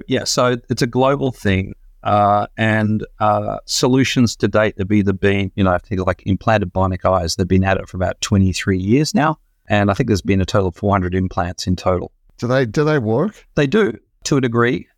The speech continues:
Speaker 1: sometimes
Speaker 2: Yes.
Speaker 1: with some people. Scalability in solutions has always been a problem. And the medicalization of how you solve the problem, like, someone's eyes are broken. A med-, a,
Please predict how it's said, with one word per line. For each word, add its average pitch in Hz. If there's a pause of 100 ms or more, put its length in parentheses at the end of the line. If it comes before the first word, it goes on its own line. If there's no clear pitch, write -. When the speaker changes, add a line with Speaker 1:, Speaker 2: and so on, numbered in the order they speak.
(340)
Speaker 1:
sometimes 113
Speaker 2:
Yes. 80
Speaker 1:
with 107 (120)
some 113
people. - (240)
Scalability 117
in 101
solutions 95
has 98
always 92
been 87
a 85
problem. 92 (220)
And 98 (160)
the 110
medicalization 110 (100)
of 98 (140)
how 113
you 87
solve 98
the 90
problem, 131
like, 98 (920)
someone's 170
eyes 135
are 117
broken. 120 (260)
A 113
med-, 120
a, 120